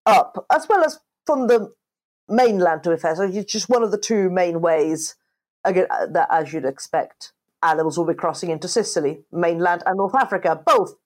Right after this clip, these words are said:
very, very close. So no surprise there. But one thing that I thought was interesting, going back sort of slightly onto a more, like, folklore and mythology route,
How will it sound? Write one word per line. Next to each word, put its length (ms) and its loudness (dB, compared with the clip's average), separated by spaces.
very, 200 4
very 240 2
close. 520 -2
So 120 -2
no 140 4
surprise 460 -4
there. 320 0
But 460 2
one 220 2
thing 180 0
that 100 2
I 40 -2
thought 160 0
was 120 2
interesting, 680 0
going 280 2
back 280 0
sort 160 0
of 80 0
slightly 380 -2
onto 240 -2
a 100 4
more, 320 2
like, 180 0
folklore 560 2
and 100 0
mythology 560 0
route, 460 -2